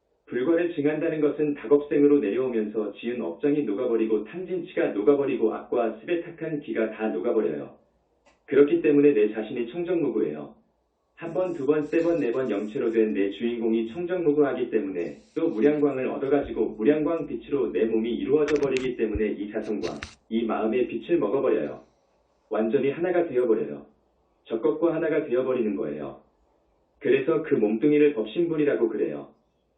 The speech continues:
법신불이라고 하고 그 법신불, 우주와 하나가 된 공과 하나가 된 마음과 하나가 된 그 법신불의 능력이 고스란히 형체화한 구체화한 인격화한 것이 보신불이어요.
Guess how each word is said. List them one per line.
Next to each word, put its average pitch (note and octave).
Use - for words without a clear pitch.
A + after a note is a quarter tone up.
법신불이라고 E3
하고 -
그 C3
법신불, -
우주와 C#3
하나가 D3+
된 C#3
공과 -
하나가 E3+
된 E3
마음과 B2
하나가 A#2
된 A2
그 A2+
법신불의 B2+
능력이 A2+
고스란히 G#2+
형체화한 C#3+
구체화한 A2+
인격화한 C3+
것이 A2
보신불이어요. A2+